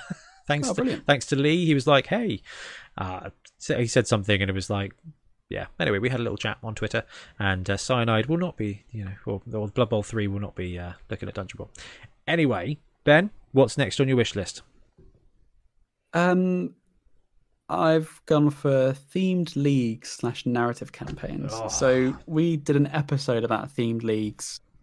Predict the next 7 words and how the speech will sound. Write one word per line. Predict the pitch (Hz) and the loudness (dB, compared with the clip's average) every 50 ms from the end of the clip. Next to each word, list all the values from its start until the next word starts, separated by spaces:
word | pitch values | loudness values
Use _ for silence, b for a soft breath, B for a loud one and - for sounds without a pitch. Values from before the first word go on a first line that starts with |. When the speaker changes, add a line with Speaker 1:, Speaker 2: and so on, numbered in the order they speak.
| _ _ _ - | _ _ _ -8
Speaker 2:
what | - 147 143 131 131 139 143 | -8 -4 -2 -2 -2 -2 -4
seems | - - 127 123 123 117 120 | -2 0 2 2 2 2 2
like | 117 113 117 - - - - | 0 0 0 -4 -10 -18 -20
fifteen | - - - - - 131 135 - - 123 117 113 113 | -20 -20 -20 -6 -6 -6 -4 -2 0 0 2 2 2
years | 113 117 113 117 | 2 0 -2 -2
ago, | 113 101 - - 143 147 - b b b b b _ _ _ _ _ _ _ _ | -4 -6 -4 -4 -4 -6 -8 b b b b b _ _ _ _ _ _ _ _
um, | - 127 120 117 113 110 110 110 110 110 | -2 0 2 2 2 2 2 0 0 -2